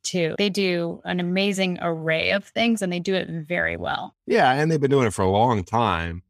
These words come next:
Speaker 2: And they're giant. Liz talks about how big they are and how many people they serve. And this is a,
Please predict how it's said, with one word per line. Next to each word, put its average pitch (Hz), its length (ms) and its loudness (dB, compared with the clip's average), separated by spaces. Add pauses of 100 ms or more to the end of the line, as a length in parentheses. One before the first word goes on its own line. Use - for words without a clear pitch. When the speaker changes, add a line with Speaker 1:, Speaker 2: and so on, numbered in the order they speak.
(120)
Speaker 2:
And 104 220 -2
they're 104 100 -2
giant. 95 880 -4
Liz 95 300 0
talks 95 280 -2
about 87 220 -2
how 85 160 -2
big 92 360 -4
they 82 180 -2
are 110 360 0
and 87 140 -8
how 92 140 -2
many 92 160 -4
people 101 300 -6
they 92 140 -2
serve. 90 540 0
And 78 120 -6
this 170 260 0
is 113 120 -4
a, 104 140 -2